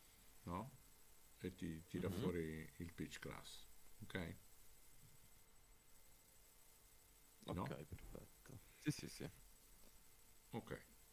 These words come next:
Speaker 1: quindi, eh, boh, facciamo un, un file che, facciamo una funzione dentro un file, non, non, non c'è bisogno di fare.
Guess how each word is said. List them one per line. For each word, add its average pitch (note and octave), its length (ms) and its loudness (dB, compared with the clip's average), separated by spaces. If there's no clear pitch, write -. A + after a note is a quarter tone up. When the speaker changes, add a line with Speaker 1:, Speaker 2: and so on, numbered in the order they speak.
Speaker 1:
quindi, F#2 460 6
eh, E2 1040 6
boh, G2 180 6
facciamo F#2 580 4
un, G2 160 2
un G2+ 140 2
file G#2+ 400 8
che, D#2+ 680 6
facciamo G2+ 340 8
una F#2 140 8
funzione F#2+ 640 6
dentro E2 320 2
un D#2+ 80 4
file, - 360 2
non, C#2+ 260 -2
non, C#2+ 320 -2
non C#2+ 140 -2
c'è - 160 -2
bisogno C#2 400 0
di C2 80 0
fare. A#1+ 480 -4